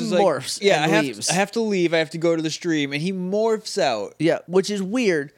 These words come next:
Speaker 1: Also, remember
Speaker 2: Why just him?
Speaker 1: remem-, well, we'll see that in a minute. But remember that the stream is in
Speaker 2: The forest.
Speaker 1: the forest. So he morphs, and we follow him, I think.
Speaker 2: Yep.
Speaker 1: And he lands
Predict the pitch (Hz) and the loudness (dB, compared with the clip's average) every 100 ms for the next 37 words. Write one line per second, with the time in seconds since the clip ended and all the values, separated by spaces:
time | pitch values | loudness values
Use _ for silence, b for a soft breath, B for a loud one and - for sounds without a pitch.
0 | - 220 208 175 170 226 392 359 254 208 | -6 -4 -2 -4 -4 -6 -4 -2 -2 0
1 | 165 220 311 359 311 - 294 277 120 - | 2 2 2 0 0 -2 0 0 -2 -10
2 | _ - 170 247 - 143 151 147 151 143 | _ -12 -8 -8 -10 -2 -2 0 -2 -4
3 | - 165 113 107 110 131 95 - _ _ | -4 0 0 0 -4 -8 -10 -12 _ _
4 | _ 139 147 254 339 302 262 226 - 208 | _ -8 -6 -4 -4 -4 -4 -6 -6 -4
5 | 190 170 147 135 143 135 123 117 107 _ | -4 -2 -4 -4 -2 -2 -4 -10 -14 _
6 | _ _ - 127 135 - 123 117 113 - | _ _ -8 -4 -2 0 0 0 -4 -2
7 | 175 135 98 98 - - 139 156 202 247 | 0 0 0 -6 -10 -14 -6 -2 0 0
8 | 214 180 139 127 - - - _ _ _ | 2 2 2 -2 -10 -12 -12 _ _ _
9 | 123 131 123 170 170 151 127 117 104 104 | -2 -2 0 2 2 2 -2 -4 -6 -10
10 | - 85 76 - _ _ 139 139 - _ | -10 -12 -12 -20 _ _ -4 -4 -4 _
11 | _ _ _ _ _ _ _ _ _ - | _ _ _ _ _ _ _ _ _ -8
12 | 156 196 190 214 233 202 170 147 | -2 0 0 -2 0 0 -2 -6